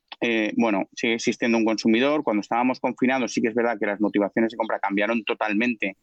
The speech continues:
¿vale? Y tra-, mm, si, si los que conocemos la pirámide de, de Maslow, lo que sucedió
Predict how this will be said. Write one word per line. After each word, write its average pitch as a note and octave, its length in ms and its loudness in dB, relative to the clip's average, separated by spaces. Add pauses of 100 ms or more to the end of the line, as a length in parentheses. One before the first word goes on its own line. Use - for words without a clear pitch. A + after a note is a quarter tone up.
(280)
¿vale? A2 220 -2
Y G#2 260 4
tra-, A2 160 -2
mm, G#2+ 360 4
si, G#2 300 2
si G#2 240 2
los G#2 420 2
que - 100 -4
conocemos G#2+ 460 0
la G#2+ 100 2
pirámide A2 800 2
de, A2 200 0
de A2 120 0
Maslow, C3 420 2
lo B2+ 140 2
que A2+ 80 0
sucedió A2+ 560 0